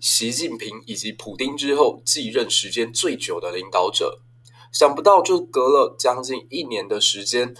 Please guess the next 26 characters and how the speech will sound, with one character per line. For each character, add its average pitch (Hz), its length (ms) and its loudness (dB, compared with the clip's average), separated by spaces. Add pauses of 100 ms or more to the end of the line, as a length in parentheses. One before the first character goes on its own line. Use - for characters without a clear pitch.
(160)
安 131 140 -2
倍 143 140 6
晋 135 220 -2
三 131 280 4
居 135 200 -4
然 110 180 -2
在 117 160 0
八 131 240 4
月 147 140 6
二 139 100 4
十 123 80 -6
八 135 220 4
号 143 320 4
以 - 160 -20
身 139 320 2
体 - 180 -16
不 101 180 -14
适 143 280 4
为 101 200 -2
理 101 180 -8
由 92 220 -2 (380)
提 110 180 -12
出 127 200 -6
了 110 120 2
辞 - 220 2
呈。 - 300 -2